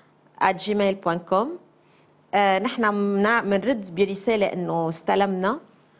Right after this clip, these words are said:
وبنرجع بنتواصل معهم، بنعطيهم إنه كيف بدهم يجوا. هلأ بعتقد العمر نحن محددينه، لأنه الهدف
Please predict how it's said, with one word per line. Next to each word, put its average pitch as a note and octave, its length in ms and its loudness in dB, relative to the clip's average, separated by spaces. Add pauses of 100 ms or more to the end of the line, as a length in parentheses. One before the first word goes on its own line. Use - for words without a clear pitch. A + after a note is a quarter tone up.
(560)
وبنرجع A3 600 2
بنتواصل G3+ 640 0
معهم، G#3 360 2
بنعطيهم A#3 840 0 (120)
إنه F#3 160 -2
كيف F#3 240 -6
بدهم F3 220 0
يجوا. F3+ 220 0
هلأ A#3 160 2
بعتقد A3+ 440 -2
العمر C4+ 560 0
نحن A#3+ 260 -4
محددينه، G#3+ 840 -2 (460)
لأنه A3+ 320 2
الهدف A3+ 680 0